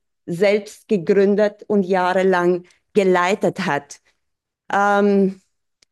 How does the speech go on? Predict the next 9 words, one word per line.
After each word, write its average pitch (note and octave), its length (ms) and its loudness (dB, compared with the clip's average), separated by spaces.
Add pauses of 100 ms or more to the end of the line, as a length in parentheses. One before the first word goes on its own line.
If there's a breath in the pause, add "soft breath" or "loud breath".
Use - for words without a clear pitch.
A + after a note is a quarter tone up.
(340)
persönlich A#3 720 2 (260)
finde A#3+ 280 0
ich B3+ 120 0
an A#3 100 0
ihrer A3 320 2
Vita A#3+ 460 -2
am G#3 400 -2 (140)
beeindruckendsten A3 1300 0 (480 soft breath)
ihre G3+ 680 0